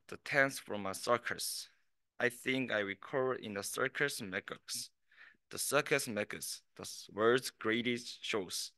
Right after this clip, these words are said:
show on, on the face of the earth,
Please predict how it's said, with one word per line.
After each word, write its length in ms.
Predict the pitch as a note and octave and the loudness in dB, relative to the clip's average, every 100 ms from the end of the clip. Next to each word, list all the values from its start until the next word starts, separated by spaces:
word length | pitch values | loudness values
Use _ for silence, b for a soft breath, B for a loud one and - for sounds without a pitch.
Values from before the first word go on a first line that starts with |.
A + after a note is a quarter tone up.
| _ _ | _ _
show 380 | - A2+ F#2 - b b b b b b - | 2 2 0 -6 b b b b b b -4
on, 360 | A2+ G#2 G2+ - | -2 0 -2 0
on 100 | B2 | 0
the 80 | A2+ | 0
face 540 | - C3 D#3 - - _ _ - | 2 4 4 -2 -8 _ _ -8
of 160 | A2 - | -8 -8
the 140 | G2 | -2
earth, 440 | G2+ F#2+ F2+ - | 2 2 -2 -16